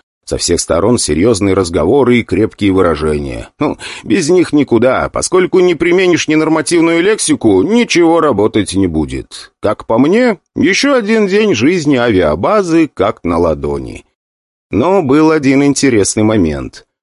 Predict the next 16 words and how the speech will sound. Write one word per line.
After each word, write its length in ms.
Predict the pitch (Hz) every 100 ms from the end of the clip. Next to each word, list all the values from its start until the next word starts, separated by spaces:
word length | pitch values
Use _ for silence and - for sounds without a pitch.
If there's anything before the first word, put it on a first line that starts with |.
| -
Оказывается, 760 | 78 131 151 135 127 104 -
всему 300 | 90 - 117
составу 600 | 151 120 107 139 135 120 -
иас 520 | 104 117 156 117 -
дали 320 | 90 123 151
команду 580 | 127 110 113 170 151 117
всю 320 | - - 151
технику 640 | - 147 175 143 113 95
поставить 520 | 85 78 - 139 131 113
в 40 |
строй, 460 | - - 147 80 -
чтобы 420 | - 135 156 143
не 160 | 120
было 180 | 123 120
никаких 500 | 117 110 107 104 104
замечаний. 720 | 95 110 104 98 78 71 62